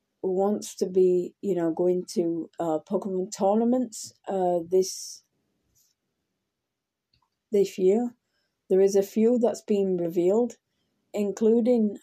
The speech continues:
uh, Liverpool, uh, Liverpool Regionals, uh, March twenty-sixth to twenty-seventh. Um,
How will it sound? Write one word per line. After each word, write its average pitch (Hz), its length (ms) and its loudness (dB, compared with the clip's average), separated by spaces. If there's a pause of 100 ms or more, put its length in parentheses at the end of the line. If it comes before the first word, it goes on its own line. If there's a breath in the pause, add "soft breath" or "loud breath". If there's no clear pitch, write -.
(100)
uh, 165 260 -2
Liverpool, 220 720 0 (1080)
uh, 160 380 -6
Liverpool 208 540 0
Regionals, 220 760 0 (1120)
uh, 175 440 0 (180)
March 190 500 -6
twenty-sixth - 920 -4
to - 120 -8
twenty-seventh. 196 920 -4 (1500)
Um, 175 640 0